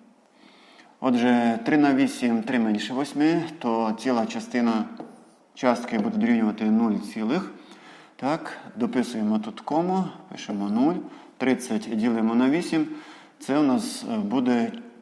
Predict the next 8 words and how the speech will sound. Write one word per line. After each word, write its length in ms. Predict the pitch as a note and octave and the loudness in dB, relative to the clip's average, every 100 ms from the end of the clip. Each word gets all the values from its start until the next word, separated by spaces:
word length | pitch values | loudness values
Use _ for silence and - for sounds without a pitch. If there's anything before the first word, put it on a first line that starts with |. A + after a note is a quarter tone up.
| _ _ - | _ _ -2
три. 280 | A#2 G#2 - - - - _ - - - _ _ _ _ _ - | 0 0 -2 -12 -20 -20 _ -16 -16 -20 _ _ _ _ _ -8
Вісім 360 | A2+ B2+ - A2 | -2 0 2 2
на 100 | A2+ | 2
три — 280 | C#3+ D#3 E3+ | 2 0 0
це 300 | - A#2+ B2+ | -2 0 0
двадцять 440 | A2+ G#2+ G#2 B2+ - | 0 0 -2 -4 -6
чотири. 380 | - B2+ G#2 G2+ - - - - _ - | -4 -2 -2 -4 -8 -12 -20 -20 _ 0
Віднімаємо. 720 | B2 A#2+ A#2 G#2+ G#2 B2 D#3+ | 2 6 6 6 2 0 -2